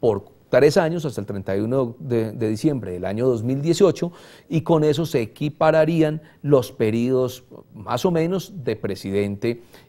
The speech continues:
y de mandatarios locales. El presidente de la República se posesionaría el próximo siete de agosto del año dos mil dieciocho y los alcaldes y gobernadores el treinta y uno de diciembre de ese año dos mil dieciocho. Más o menos,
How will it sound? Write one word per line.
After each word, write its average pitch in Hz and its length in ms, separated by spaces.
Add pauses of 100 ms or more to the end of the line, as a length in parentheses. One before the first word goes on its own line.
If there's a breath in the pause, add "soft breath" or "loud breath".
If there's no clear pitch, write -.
(120)
y 135 140
de 127 400
mandatarios 98 640
locales. 104 500 (240 loud breath)
El 117 160
presidente 110 540
de 143 40
la 139 60
República 127 680 (220 soft breath)
se - 540 (320)
posesionaría 127 1120
el 101 160
próximo 120 380
siete 127 340
de 127 60
agosto 127 340
del 98 120
año 120 180
dos 131 100
mil 135 160
dieciocho 170 560
y 139 80
los 113 140
alcaldes 107 500
y 147 60
gobernadores 151 560
el 127 100
treinta 98 400
y 95 100
uno 110 140
de 123 80
diciembre 127 380
de 104 80
ese 101 200
año 113 220
dos 110 140
mil 127 100
dieciocho. 175 360
Más 143 180
o 208 80
menos, 190 320